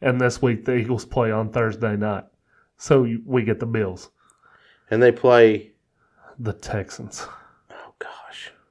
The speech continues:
Speaker 1: Yes.
Speaker 2: And I have to, and we, we play this week. Did you know that?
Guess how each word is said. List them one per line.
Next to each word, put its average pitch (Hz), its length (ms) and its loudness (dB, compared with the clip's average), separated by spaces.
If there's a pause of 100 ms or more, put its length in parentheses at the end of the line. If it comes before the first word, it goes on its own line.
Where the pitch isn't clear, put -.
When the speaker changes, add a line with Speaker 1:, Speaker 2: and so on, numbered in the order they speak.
(260)
Speaker 1:
Yes. 123 440 -4 (680)
Speaker 2:
And 104 100 0
I 104 120 4
have 107 240 2
to, 107 160 2
and 113 220 4
we, 143 180 10
we 147 160 10
play 190 240 10
this 147 200 2
week. 92 380 2 (1200)
Did 107 120 -6
you 120 80 0
know 139 140 6
that? 170 240 0